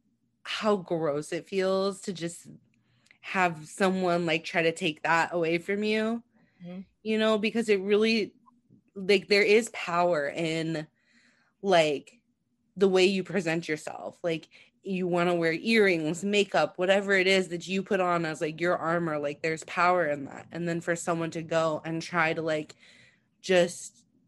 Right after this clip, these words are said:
Speaker 1: rip it out from underneath you, like, that was really, like, the first step of, like, Yami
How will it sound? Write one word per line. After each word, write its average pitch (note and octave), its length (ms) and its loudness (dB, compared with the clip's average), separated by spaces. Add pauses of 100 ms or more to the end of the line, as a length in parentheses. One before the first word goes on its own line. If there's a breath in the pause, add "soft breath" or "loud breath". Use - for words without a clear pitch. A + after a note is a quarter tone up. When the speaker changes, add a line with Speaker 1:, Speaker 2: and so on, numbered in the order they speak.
(120)
Speaker 1:
rip F3+ 300 2
it F#3 60 6
out D#3+ 240 4
from E3+ 140 -2
underneath D#3 560 -4
you, C#3+ 420 -4 (580)
like, D3+ 500 2 (1160)
that F3 280 2
was E3+ 220 0
really, E3 240 0
like, D#3 240 0
the F3 80 0
first F3 440 0
step D3+ 340 2
of, E3+ 180 -2
like, E3+ 240 0
Yami D#3+ 720 0